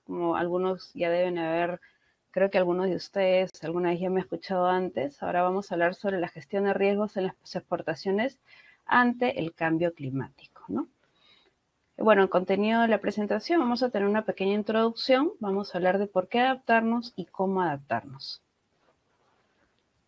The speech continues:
Primeramente, como ya estuvieron ustedes escuchando en la charla previa a la que yo les estoy dando, se habló mucho de las emisiones de gases de efecto invernadero, ¿no?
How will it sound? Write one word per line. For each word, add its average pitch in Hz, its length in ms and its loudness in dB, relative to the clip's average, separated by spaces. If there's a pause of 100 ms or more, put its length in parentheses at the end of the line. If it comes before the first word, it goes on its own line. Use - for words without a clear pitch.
(240)
Primeramente, 311 680 4
como 233 220 2
ya 214 140 4
estuvieron 226 420 0
ustedes 208 800 2
escuchando 226 640 2
en 208 80 4
la 170 100 4
charla 202 360 2
previa 208 480 6
a - 20 4
la 185 160 2
que 160 140 -2
yo 175 100 4
les 202 180 2
estoy 202 340 0
dando, 196 360 4 (340)
se - 140 -4
habló 202 220 4
mucho 233 420 2
de 208 140 2
las 180 180 -2
emisiones 202 480 -2
de 175 140 2
gases 170 320 0
de 180 80 -4
efecto 175 360 -4
invernadero, 151 680 0 (180)
¿no? 311 240 2